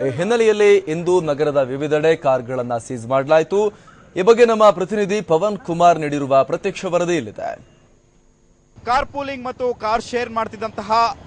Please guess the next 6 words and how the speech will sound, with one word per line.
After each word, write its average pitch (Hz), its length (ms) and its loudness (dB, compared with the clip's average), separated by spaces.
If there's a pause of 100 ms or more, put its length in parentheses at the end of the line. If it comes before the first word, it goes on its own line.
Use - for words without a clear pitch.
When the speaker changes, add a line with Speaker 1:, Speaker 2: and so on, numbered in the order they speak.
(140)
Speaker 2:
ಟ್ಯಾಕ್ಸಿಗಳನ್ನ 269 600 0
ಇವತ್ತು 254 400 0
ಆ 190 240 0
ಸಾರಿಗೆ 214 420 0
ಇಲಾಖೆ 240 300 0
ಈಗ 226 100 -2